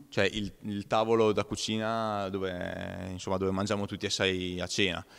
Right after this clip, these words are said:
E quindi lì diventa un po' il nostro salotto, perché molto spesso accendiamo anche il computer, c'è una partita di basket, la mettiamo su, quindi siamo lì e magari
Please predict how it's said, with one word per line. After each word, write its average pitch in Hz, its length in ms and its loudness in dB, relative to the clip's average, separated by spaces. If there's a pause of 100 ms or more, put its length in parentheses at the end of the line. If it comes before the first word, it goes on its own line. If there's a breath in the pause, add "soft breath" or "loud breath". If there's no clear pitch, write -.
(480 soft breath)
E 87 380 -4
quindi 110 260 2
lì 113 220 0
diventa 104 320 -2
un 101 80 -4
po' 104 120 0
il 101 40 2
nostro 98 260 -2
salotto, 101 460 4
perché 92 520 -2
molto 92 220 -4
spesso 92 640 0
accendiamo 101 360 -2
anche 104 140 -4
il 104 60 -4
computer, 110 800 2
c'è - 120 -6
una 95 100 -2
partita 98 360 -4
di 98 80 0
basket, 98 580 0
la 98 320 4
mettiamo 92 300 -6
su, 98 360 -4
quindi 90 200 -8
siamo 98 220 -6
lì 98 180 -4
e 98 80 -2
magari 92 520 -2